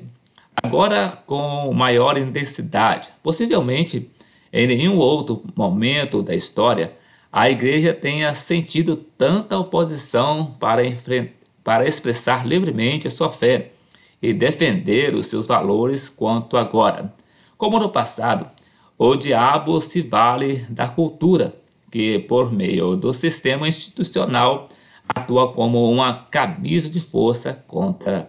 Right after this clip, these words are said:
a igreja. Sem a necessidade de cairmos em teoria da conspiração,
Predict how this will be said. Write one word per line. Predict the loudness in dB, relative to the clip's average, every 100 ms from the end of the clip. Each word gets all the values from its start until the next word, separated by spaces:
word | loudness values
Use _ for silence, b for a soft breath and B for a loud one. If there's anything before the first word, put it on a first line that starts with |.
| -8
a | -4
igreja. | -4 -2 0 0 -2 -10 _ _ b b b b
Sem | 0 2
a | 4
necessidade | 0 -2 -2 2 2 0 -4
de | -6 -4 -2 -4 -6 -12 _ _ _ _ _ _
cairmos | 2 2 4 2 2 0 0
em | -2
teoria | 0 0 2 0 0 0 -2 -10
da | -10 -6
conspiração, | -6 -6 -6 -4 -4 -2 -2 -2 -4